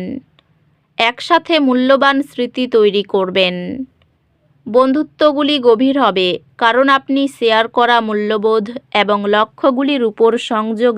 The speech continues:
স্থাপন করবেন। স্বাস্থ্য স্থিতিশীল থাকবে, তবে অপ্রয়োজনীয় চাপ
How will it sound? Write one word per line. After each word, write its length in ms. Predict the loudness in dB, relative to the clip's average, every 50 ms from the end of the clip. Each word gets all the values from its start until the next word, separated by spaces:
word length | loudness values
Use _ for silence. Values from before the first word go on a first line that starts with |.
| -2
স্থাপন 480 | -4 -6 -8 -8 -8 -6 -4 -4 -4 -4 -6 -6
করবেন। 520 | -4 -4 -2 -2 0 0 0 0 0 -2 -6 -8 -8 -8 -10 -10 -12 _ _ _ _ _ _ _ _ _ _ _ _ _ _ _ _
স্বাস্থ্য 460 | -2 0 2 2 0 -2 _ -4 -2 0 0 0 0
স্থিতিশীল 540 | -2 -4 -6 -4 -4 -4 -4 -2 -2 -2 -2 -4 -6 -6
থাকবে, 520 | -4 -4 -2 -2 -4 -6 -6 -4 -4 -4 -4 -6 -10 _ _ _ _ _ _ _ _ _ _ _ -2
তবে 220 | 0 2 4 4 4
অপ্রয়োজনীয় 960 | 4 2 2 -2 _ 2 4 4 6 6 4 4 2 2 2 2 2 2 2 0 0 -2
চাপ 340 | -2 0 0 2 2 2 0